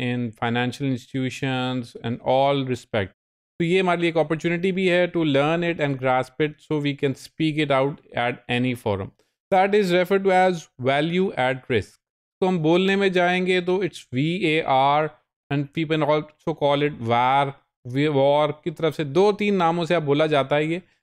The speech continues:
लेकिन मेन चीज़ इसकी लर्निंग है और उसकी यूटिलिटी है जो कि हमने सीखनी है। Value at risk or sometimes var has been called the new science of risk management। ये basically ना, बहुत ज़्यादा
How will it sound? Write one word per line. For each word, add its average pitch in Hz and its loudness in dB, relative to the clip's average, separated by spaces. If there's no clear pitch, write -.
लेकिन 175 0
मेन 180 2
चीज़ 190 -2
इसकी 175 -4
लर्निंग 151 2
है 170 2
और 160 4
उसकी 156 -6
यूटिलिटी 151 -2
है 143 2
जो 135 -2
कि 139 -2
हमने 131 -2
सीखनी 127 -2
है। 104 -8
Value 226 2
at 233 -2
risk 247 2
or 226 4
sometimes 202 0
var 170 2
has 170 2
been 180 0
called 175 2
the 170 0
new 208 2
science 156 0
of 143 -2
risk 107 -2
management। 104 -6
ये 220 0
basically 220 0
ना, 180 0
बहुत 170 2
ज़्यादा 143 2